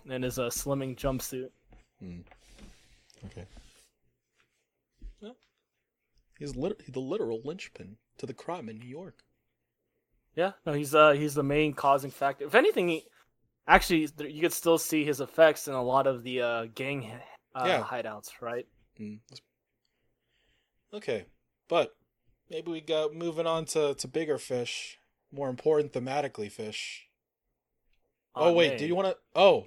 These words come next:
Speaker 2: oh, yeah, okay, I thought we were gonna go
Speaker 1: Oh.
Speaker 2: straight to Norman. No, Aunt May works too. Uh, 'cause I thought we were gonna, we were gonna wait to cover all the villains in their own little block.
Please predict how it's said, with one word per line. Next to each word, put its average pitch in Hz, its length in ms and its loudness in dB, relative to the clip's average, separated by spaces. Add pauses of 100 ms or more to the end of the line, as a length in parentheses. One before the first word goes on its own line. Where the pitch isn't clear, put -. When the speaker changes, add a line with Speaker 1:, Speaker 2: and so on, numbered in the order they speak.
(140)
Speaker 2:
oh, 156 140 2
yeah, 143 80 4
okay, 107 140 -4
I 110 80 -4
thought - 80 -4
we - 20 2
were 147 80 2
gonna 147 220 8
go 113 40 2
Speaker 1:
Oh. - 20 -6
Speaker 2:
straight 104 240 -6
to 98 60 -14
Norman. 98 320 -10
No, 170 140 2
Aunt 175 220 4
May 180 100 0
works 131 280 -2
too. 113 220 -2 (480)
Uh, 147 260 2 (200)
'cause 190 140 6
I 240 80 12
thought 247 200 10
we 233 60 12
were 214 80 12
gonna, 208 240 8
we 185 100 4
were 180 40 2
gonna 180 180 4
wait 170 360 4
to 151 140 -2
cover 139 340 0
all 143 200 6
the 135 120 0
villains 120 460 -2
in 110 80 -6
their 113 200 -4
own 120 160 -6
little 107 180 -8
block. 107 500 -2